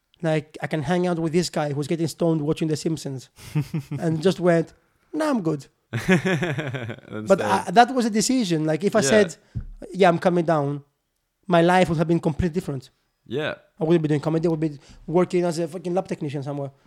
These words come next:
Speaker 2: I mean,
Speaker 1: But
Speaker 2: that, that's, it sounds like you made the wrong decision, in
Speaker 1: Um,
Speaker 2: fairness.
Speaker 1: but in so many accounts, yeah, in so many ways.
Speaker 2: <laughs>
Speaker 1: But it's true. Like, the,
Speaker 2: Yeah.
Speaker 1: like, if people, like, I can see that as a moment in my life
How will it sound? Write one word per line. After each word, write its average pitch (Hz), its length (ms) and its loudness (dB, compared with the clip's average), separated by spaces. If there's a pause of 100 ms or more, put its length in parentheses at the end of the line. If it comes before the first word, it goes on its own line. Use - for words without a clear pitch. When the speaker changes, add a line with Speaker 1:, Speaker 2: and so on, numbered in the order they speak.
Speaker 2:
I 123 80 -4
mean, 131 100 -2
Speaker 1:
But 131 80 4
Speaker 2:
that, 135 200 -4
that's, 123 280 -8
it 117 80 -14
sounds 147 240 -4
like 104 80 -6
you 104 80 -8
made 104 160 -4
the 101 80 -4
wrong 101 160 -6
decision, 92 400 -10 (240)
in - 80 -4
Speaker 1:
Um, 165 160 4
Speaker 2:
fairness. - 280 -4
Speaker 1:
but 196 100 -4
in 190 160 2
so 202 160 0
many 151 180 -2
accounts, 139 540 -6
yeah, 190 240 4
in 170 60 4
so 170 140 2
many - 140 2
ways. 147 180 -2 (520)
Speaker 2:
<laughs> 196 40 -4
Speaker 1:
But 202 180 6
it's 381 420 -4
true. 294 240 4 (140)
Like, 180 180 -2
the, 139 80 0
Speaker 2:
Yeah. 117 220 0 (200)
Speaker 1:
like, 208 220 0
if 226 580 -4
people, 214 600 2 (1080)
like, 196 180 6
I 190 80 0
can 202 180 2
see - 200 -2
that 214 160 2
as 180 100 4
a 175 60 4
moment 185 280 4
in 175 60 0
my 170 80 2
life 156 480 -2